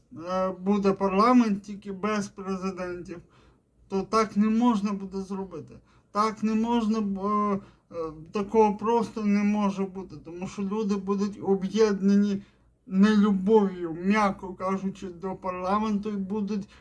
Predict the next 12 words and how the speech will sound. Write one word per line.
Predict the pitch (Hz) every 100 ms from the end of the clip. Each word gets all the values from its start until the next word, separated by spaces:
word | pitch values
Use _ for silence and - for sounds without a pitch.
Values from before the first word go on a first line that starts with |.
| _
постійно, | - 202 - 226 214 208 202 196 196 _ _ _ -
постійно | 202 - 226 226 220 208
його | 196 196 202
пінати, | - 208 214 196 135 131 123 _ _ _ _ _ - - _ -
е, | 165 170 190
купняка | 185 208 202 208 202 185
давати. | 170 160 147 135 - - _ _ _ _ _ _ _ -
Будь-які | 165 202 220 196 196 208 196
зміни | 160 202 220 202
в | 185 -
країні, | 185 180 226 269 254 208
е, | 190 - 160 170 170 170